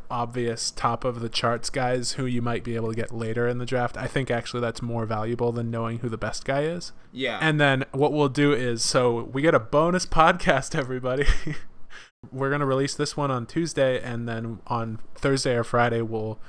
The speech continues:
Speaker 1: we'll do the N-, the N F C.
Speaker 2: And then you can talk about our facts on Sunday and impress all your friends. So, but let, let's talk about fantasy. So who's your,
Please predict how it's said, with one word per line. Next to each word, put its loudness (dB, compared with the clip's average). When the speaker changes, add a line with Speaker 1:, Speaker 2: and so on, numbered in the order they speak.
Speaker 1:
we'll 2
do 2
the 0
N-, -2
the 0
N -2
F 0
C. -6
Speaker 2:
And -2
then -4
you -6
can -6
talk -6
about -2
our -8
facts -10
on -10
Sunday -8
and -12
impress -12
all -12
your -14
friends. -16
So, -4
but -6
let, -6
let's -4
talk -4
about -2
fantasy. -8
So -8
who's -8
your, -4